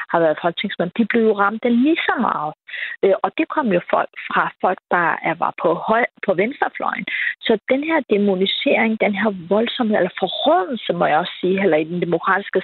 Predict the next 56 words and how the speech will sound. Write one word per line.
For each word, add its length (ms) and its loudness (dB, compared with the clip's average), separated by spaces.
samtale, 520 0
eksisterer 520 0
jo 60 2
i 180 4
alle 340 4
af 120 0
de 160 -2
her 120 2
fløje. 300 4
Og 80 2
det 100 -2
er 80 4
jo 120 2
derfor, 200 0
det 140 2
er 120 2
et 140 -10
fælles 260 -2
ansvar. 340 0
Altså, 160 0
jeg, 100 2
øh, 300 2
jeg, 80 2
jeg 60 2
kender 200 -2
simpelthen 340 -2
så 120 -2
mange, 200 0
der 120 0
siger, 240 0
"Jeg 140 4
orker 320 4
det 200 2
ikke. 120 -12
Altså, 160 0
jeg 120 4
vil 80 4
ikke 160 0
være 140 2
en 120 0
del 160 0
af 180 2
det 160 2
her." 120 2
Og 100 2
det 160 4
forstår 300 2
jeg 200 4
også 180 -2
godt. 180 0
Det 60 2
er 60 0
en 160 -4
ret 200 0
høj 100 2
pris. 200 -2